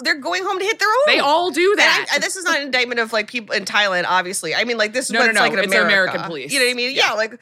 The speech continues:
Speaker 1: they're gonna be like, "Oh, that's a good idea. I forgot to hit my wife. I'll go home and do it."
Speaker 2: Yeah,
Speaker 1: Like,
Speaker 2: I'll
Speaker 1: what are you
Speaker 2: go home and
Speaker 1: talking
Speaker 2: take care of
Speaker 1: about?
Speaker 2: that now. Yeah.
Speaker 1: Anywho, I also honestly think it would be more interesting if he did hit Madison.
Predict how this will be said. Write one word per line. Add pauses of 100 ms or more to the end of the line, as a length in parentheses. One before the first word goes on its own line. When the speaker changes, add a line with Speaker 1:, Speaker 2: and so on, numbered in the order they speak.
(140)
Speaker 1:
they're
gonna
be
like,
"Oh,
that's
a
good
idea.
I
forgot
to
hit
my
wife.
I'll
go
home
and
do
it."
Speaker 2:
Yeah,
Speaker 1:
Like,
Speaker 2:
I'll
Speaker 1:
what
are
you
Speaker 2:
go
home
and
Speaker 1:
talking
Speaker 2:
take
care
of
Speaker 1:
about?
Speaker 2:
that
now. (200)
Yeah.
Speaker 1:
Anywho, (680)
I
also
honestly
think
it
would
be
more
interesting
if
he
did
hit
Madison.